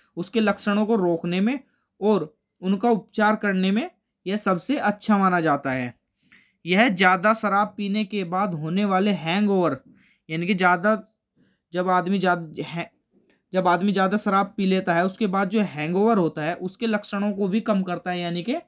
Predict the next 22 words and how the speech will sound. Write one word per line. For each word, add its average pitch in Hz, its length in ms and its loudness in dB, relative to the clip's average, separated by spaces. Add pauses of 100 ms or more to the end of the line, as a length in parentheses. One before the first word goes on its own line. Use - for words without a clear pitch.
(540)
यह 175 320 0
उसे 185 340 0
भी 175 180 0 (600)
कम 185 180 -4
करने 175 320 -2
का 202 180 0 (240)
काम 196 260 4
करता 185 360 -2
है। 139 140 -4 (640)
तो 185 80 -2
दोस्तों 185 460 0 (540)
आपको, 165 440 -2 (4000)
तो 170 40 -6
दोस्तों 196 320 2
आज 185 160 2
की 196 80 -2
इस 190 80 -2
वीडियो 202 240 2
में 214 80 4
सिर्फ 190 220 -2
इतना 185 220 -4
ही। 202 240 0